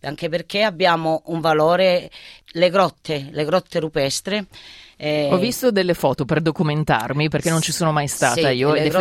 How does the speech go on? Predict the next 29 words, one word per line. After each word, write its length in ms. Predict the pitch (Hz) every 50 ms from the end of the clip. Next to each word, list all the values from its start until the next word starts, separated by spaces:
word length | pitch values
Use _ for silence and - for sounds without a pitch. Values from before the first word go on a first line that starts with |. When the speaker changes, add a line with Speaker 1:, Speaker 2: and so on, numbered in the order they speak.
| 180 - 202
Speaker 2:
effettivamente 280 | 190 180 185 208 208 190
Speaker 1:
rupestri, 280 | 190 - - - -
Speaker 2:
è 40 | 170
Speaker 1:
che 60 | 147
Speaker 2:
affascinante. 680 | 135 - - - 139 - - - - 165 180 139 151 143
Speaker 1:
il 40 | 220
mio 140 | 254 269 254
obiettivo 720 | 226 180 165 175 185 190 - - - - 240 269 226 220 196
era 240 | 185 185 180 180 170
sempre 520 | - - 196 190 208 220 - 220 226 214
quello 540 | - - 185 180 185 196 208 214 220 226 220 - - - - - - -
di 200 | - 160 185 165
promuovere 800 | - 175 185 180 180 180 190 214 220 220 233 233 240 240 202 156
Zungri, 600 | 156 170 170 143 135 135 135 127 131 131 127 117 _ - - - - - _
perché 340 | - 147 - - - 175 151
Zungri, 640 | 151 156 190 202 196 214 226 220 226 247 247 226 247 - _ -
eh, 460 | 160 170 170 165 165 160 147 135 139
lo 140 | 143 170 170
devo 240 | 165 190 180 190 202
dire, 320 | 180 180 175 175 170 180
è 20 | 175
l'ultimo 540 | 175 202 240 240 - - - 240 226 226 208
paese 400 | 196 190 170 180 180 - 208 185
della 240 | 185 185 185 175
Calabria, 580 | 165 170 165 156 123 120 127 117 131 135 127 131 117
Z 240 | 123 127 208 226 226 - 220 190
U, 200 | 165 135 123 104 - _ - - - - - _
quindi 640 | - - 170 185 196 202 196 214 208 202 180 147 _ _ - - _
eravamo 580 | - 160 175 170 180 180 180 185 185 170 -